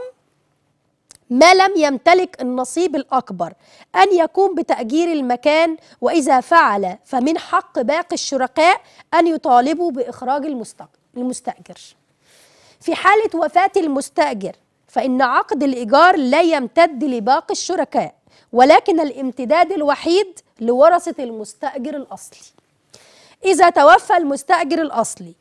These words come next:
وقام المالك باستلام الإيجار من الورثة، فهذا يؤدي إلى نشأة علاقة تجارية بين الطرفين، بين الورثة وبين المالك، لأن هما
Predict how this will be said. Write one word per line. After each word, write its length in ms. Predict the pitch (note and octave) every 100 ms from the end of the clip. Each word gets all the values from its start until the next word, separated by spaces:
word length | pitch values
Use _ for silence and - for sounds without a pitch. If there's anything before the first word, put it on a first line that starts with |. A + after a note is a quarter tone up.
| _ -
وقام 460 | G#3 - F4 G4+ F#4+
المالك 580 | D#4+ C#4 D#4+ F#4 D4
باستلام 640 | A#3+ C4+ - C#4 B3+ D#4+ F4
الإيجار 500 | D4+ A#3 A#3 D#4 F4
من 160 | D#4+ D#4
الورثة، 600 | D4 C#4 G#3 - E3+ - _ _
فهذا 420 | - A#3+ E4+ E4+ D#4
يؤدي 720 | C4 D4 D#4+ C4+ C#4+ C#4 E4
إلى 220 | E4+ F4+ _ _ -
نشأة 480 | A#3 D#4+ - - D4
علاقة 580 | - B3+ C#4+ F4 - F4
تجارية 720 | - B3 B3+ B3 C#4 D#4+ D4+
بين 220 | G#3 C4+
الطرفين، 680 | E4 - D4+ D4 D#4+ D4 F3 _ _ _
بين 140 | A3+ A#3
الورثة 560 | A3+ A3+ C#4+ E4+ F4+
وبين 220 | D#4 D#4 D4+
المالك، 440 | B3+ G#3+ D#3+ D#3+ _ -
لأن 300 | A3 A3 A#3
هما 480 | A3 C#4+ F4+ F4+